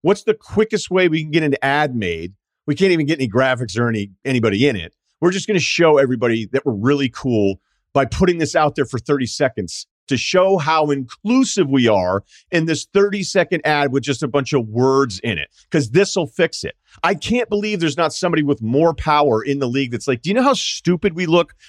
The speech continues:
when we keep trying to do this all the time? Can, is there any way we can actually make a little less money and just be cooler about it?" And as we all know, the rule in business is you can't ever do any of those things. This is a crazy story that I don't even think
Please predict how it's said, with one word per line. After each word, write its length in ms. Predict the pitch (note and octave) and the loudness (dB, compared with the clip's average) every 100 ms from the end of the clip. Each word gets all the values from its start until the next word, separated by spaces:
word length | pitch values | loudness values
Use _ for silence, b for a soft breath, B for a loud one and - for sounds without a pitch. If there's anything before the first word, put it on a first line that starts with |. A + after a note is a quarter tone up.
| - | -2
when 100 | D3+ | 0
we 100 | C#3 | 2
keep 220 | F#3 F#3 | -2 -4
trying 260 | - E3+ D#3+ | 0 0 0
to 60 | |
do 240 | G#2 A#2+ C3 | 2 2 4
this 260 | D3+ - - _ - | 2 -2 -12 _ 0
all 280 | A#2+ C3+ C3+ | 4 4 2
the 80 | |
time? 540 | C3 A#2+ A2 A#2 C#3 D3 _ _ | -2 -2 0 0 -2 -6 _ _
Can, 160 | - G3 | -2 0
is 160 | F#3+ E3 | 0 0
there 160 | G3 | 0
any 160 | A#3 B3+ | 0 0
way 160 | C4 B3+ | 0 -2
we 120 | A3+ | -2
can 120 | G#3 | 0
actually 280 | F3+ - F3 | -2 -2 -4
make 260 | D#3+ E3 - | -2 -2 0
a 80 | |
little 420 | D3 C#3+ E3+ F3+ C#3 | 0 0 0 2 2
less 300 | D3+ D#3 D3 | 2 0 -2
money 400 | C3+ A#2 A2 - _ | -2 0 -2 -6 _
and 140 | D#3 C#3+ | 0 0
just 180 | D#3+ - | 0 -4
be 160 | E3 - | -8 -8
cooler 440 | - G#3 A3+ C#3 | -6 0 2 2
about 280 | E2+ E2 D#2 | 2 -2 -2
it?" 80 | - | -2
And 100 | F3 | 0
as 140 | D#3+ | 0
we 140 | E3 E3+ | 2 2
all 180 | F3+ | 2
know, 320 | F3 D3 C#3+ B2 | 2 2 2 0
the 140 | C3 | -2
rule 200 | C3 C3+ | -2 0
in 80 | A#2 | 0
business 400 | A2+ G2+ G#2 - | -2 -2 -6 -4
is 200 | G#2+ F#2+ _ - | -4 -6 _ -8
you 140 | D#3+ | -8
can't 340 | - G3+ F#3 | 0 2 2
ever 220 | C3 G2+ F#2 | 2 2 2
do 160 | F2+ | 0
any 80 | D#2 | 0
of 80 | C2 | -4
those 180 | A#1 - | -8 -8
things. 320 | - - - b b b | -10 -10 -20 b b b
This 320 | C3 C#4 D4+ | 0 0 2
is 140 | D4+ G3 | 0 0
a 80 | |
crazy 600 | C#3 - - E3+ G#3+ E3+ | -2 -6 0 2 2 -2
story 400 | - - C3 C3+ | -6 -4 0 2
that 120 | C#3 D#3 | 4 2
I 80 | |
don't 100 | F#3 | 2
even 160 | A3+ G#3 | 2 0
think 300 | - G#3 - | 0 -2 -2